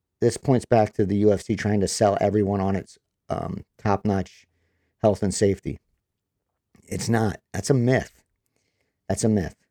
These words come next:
And it needs to be looked at as a myth. The U F C is not top-notch in health and safety because they don't really give a shit. And this is an example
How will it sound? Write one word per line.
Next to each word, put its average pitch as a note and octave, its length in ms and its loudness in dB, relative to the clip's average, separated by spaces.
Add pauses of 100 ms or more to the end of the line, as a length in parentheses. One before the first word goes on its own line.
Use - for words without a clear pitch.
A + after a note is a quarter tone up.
(800)
And G2 120 -2
it F#2+ 80 -4
needs G#2 340 -2
to G2+ 100 4
be F#2+ 480 -2 (160)
looked A2 240 2
at - 100 0
as F2 180 -4
a F#2 60 -6
myth. D2+ 260 -10 (840)
The G#2+ 80 -10
U B2+ 100 4
F B2 60 -2
C C3 140 2
is G2+ 120 4
not G2+ 280 0
top-notch F#2+ 500 -2
in F#2+ 80 -4
health F#2 240 -4
and - 80 -12
safety G2 360 -2
because G2+ 380 -2
they A2 100 6
don't B2 220 0
really A#2+ 200 2
give A2+ 200 2
a G#2+ 60 4
shit. - 420 -4 (720)
And E2 100 -6
this F#2 120 -4
is F#2 140 -4
an A2+ 80 2
example A2 540 2